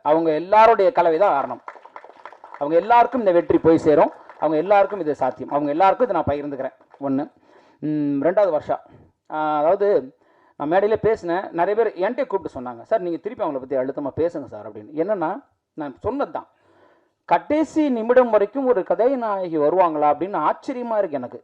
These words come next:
சின்ன சின்ன நிகழ்ச்சி கூட, அதாவது நான் இந்த ஆடியோ லான்ச்ல பேசிட்டு போனதுக்கு அப்புறம் கிட்டத்தட்ட பதிமூணு தொலைக்காட்சிகள்ல, இருபத்தைந்து, நா-, கிட்டத்தட்ட நாற்பது YouTube சேனலுக்கு இன்டர்வியூ கொடுத்துருக்கேன். எல்லாத்துக்கும் சலிக்காம, சாப்பிட கூட நேரம் இல்ல, ஒவ்வொரு இன்டர்வியூக்கும் வந்து கூட வந்து உட்கார்ந்து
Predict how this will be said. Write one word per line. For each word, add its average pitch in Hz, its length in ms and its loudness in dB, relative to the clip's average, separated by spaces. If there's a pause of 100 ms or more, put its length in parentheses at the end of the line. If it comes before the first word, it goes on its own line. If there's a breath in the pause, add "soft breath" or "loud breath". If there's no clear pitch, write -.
சின்ன 294 420 -2
சின்ன 240 260 -4
நிகழ்ச்சி 196 400 -4
கூட, 170 200 2
அதாவது 185 460 2 (200 soft breath)
நான் 156 200 -2
இந்த 151 240 4
ஆடியோ 175 220 6
லான்ச்ல 175 360 0
பேசிட்டு 175 340 0
போனதுக்கு 160 280 0
அப்புறம் 180 240 -2
கிட்டத்தட்ட 160 540 0
பதிமூணு 185 300 0
தொலைக்காட்சிகள்ல, 170 640 0
இருபத்தைந்து, 190 600 -2
நா-, 156 180 -2
கிட்டத்தட்ட 165 380 -6
நாற்பது 196 520 4
YouTube 240 340 -4
சேனலுக்கு 165 340 0
இன்டர்வியூ 170 220 -4
கொடுத்துருக்கேன். 123 380 -8 (400 soft breath)
எல்லாத்துக்கும் 277 920 0 (100)
சலிக்காம, 233 520 -4
சாப்பிட 196 320 0
கூட 214 140 0
நேரம் 175 260 0
இல்ல, 139 200 -2
ஒவ்வொரு 226 460 -2
இன்டர்வியூக்கும் 240 560 -2
வந்து 180 200 -10
கூட 190 200 -2
வந்து 170 280 0
உட்கார்ந்து 147 720 0